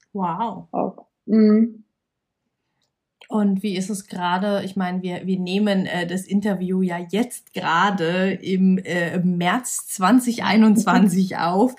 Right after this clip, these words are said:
Speaker 1: also zu
Speaker 2: Ja.
Speaker 1: Corona-Zeiten. Also, äh, ich weiß nicht, wie, wer, äh, in wie vielen Jahren diesen Podcast mal hören wird, aber jetzt
Speaker 2: <laughs>
Speaker 1: gerade ist natürlich Corona aktuell. Wie ist es bei euch gerade? Dürfen eure Gruppen sich treffen?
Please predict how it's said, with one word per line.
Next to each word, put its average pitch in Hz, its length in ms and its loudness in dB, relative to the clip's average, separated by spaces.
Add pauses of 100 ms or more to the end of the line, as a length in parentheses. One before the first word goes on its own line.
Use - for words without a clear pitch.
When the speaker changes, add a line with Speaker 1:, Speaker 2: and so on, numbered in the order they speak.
(260)
Speaker 1:
also 190 240 2
zu 262 60 6
Speaker 2:
Ja. 226 220 6
Speaker 1:
Corona-Zeiten. 196 1120 2
Also, 180 220 -4
äh, 185 340 -6
ich 190 160 -6
weiß 190 300 2
nicht, - 400 0 (340)
wie, 208 420 2 (140)
wer, 226 500 6
äh, 208 240 2
in 214 140 4
wie 254 80 4
vielen 240 260 2
Jahren 233 220 6
diesen 233 180 4
Podcast 240 460 0
mal 226 160 4
hören 247 360 8
wird, 208 180 0
aber 196 160 -2
jetzt 208 320 0
Speaker 2:
<laughs> - 20 0
Speaker 1:
gerade 214 340 4
ist 196 200 -4
natürlich 202 420 -2
Corona 196 540 0
aktuell. 190 560 -6 (340)
Wie 202 140 -2
ist 254 140 -2
es - 120 -10
bei - 220 -2
euch - 180 -6
gerade? 196 220 -4
Dürfen 202 260 -2
eure 208 240 -2
Gruppen 214 240 -4
sich 208 240 -6
treffen? 170 400 -10